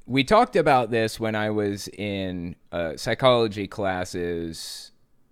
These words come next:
back in college, but there's this book called Michelle Remembers. It was written in nineteen eighty. It was co-written by a psychiatrist, Lawrence Pazder, and his psychiatric patient,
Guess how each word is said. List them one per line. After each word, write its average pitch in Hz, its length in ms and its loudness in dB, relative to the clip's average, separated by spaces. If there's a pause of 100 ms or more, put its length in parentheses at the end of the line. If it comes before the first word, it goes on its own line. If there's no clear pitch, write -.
back 107 360 0
in 90 140 -6
college, 85 680 -2
but 87 260 0 (340)
there's 110 200 2
this 113 160 -4
book 139 420 -2
called 98 340 0
Michelle 107 520 0
Remembers. 85 920 -6 (400)
It 110 80 0
was 110 160 0
written 117 340 0
in 101 160 -4
nineteen 101 460 -4
eighty. 85 280 -4
It 87 40 -4
was 92 120 -8
co-written 123 760 0 (360)
by 101 160 2
a 95 80 0
psychiatrist, 113 1160 0
Lawrence 101 580 -4
Pazder, 101 720 -4 (360)
and 107 340 -2
his 95 720 -4
psychiatric 101 880 -4
patient, 82 800 -8